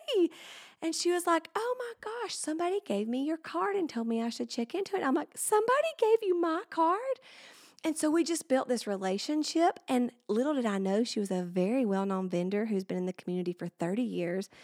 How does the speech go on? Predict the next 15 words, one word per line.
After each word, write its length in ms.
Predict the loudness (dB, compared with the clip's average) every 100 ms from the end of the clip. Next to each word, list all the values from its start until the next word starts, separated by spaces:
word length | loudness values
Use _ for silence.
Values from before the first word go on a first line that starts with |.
| -20 _ -4
been 160 | 0
in 120 | 0
the 80 | -2
business. 560 | -2 -4 -4 -8 -10 -12 -20 -20 -20 -20 -10 -2
And 180 | 0 0
right 200 | 0 -2
then 120 | -2
and 120 | -2
there, 140 | -2 -4
she 200 | -4 -6
agreed 300 | -4 -6 -6
to 60 | -4
do 120 | -2
my 160 | -2 -6
show. 420 | -6 -6 -6